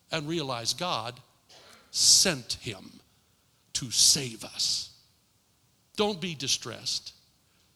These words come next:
Don't be angry at yourselves. How about that?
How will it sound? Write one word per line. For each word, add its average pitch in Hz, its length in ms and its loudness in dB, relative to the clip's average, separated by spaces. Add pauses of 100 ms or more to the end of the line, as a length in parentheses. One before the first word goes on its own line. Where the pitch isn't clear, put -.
(760)
Don't 208 280 4
be 220 160 4
angry 208 440 4
at 190 100 2
yourselves. 165 960 0 (960)
How - 160 2
about 202 380 2
that? 147 360 0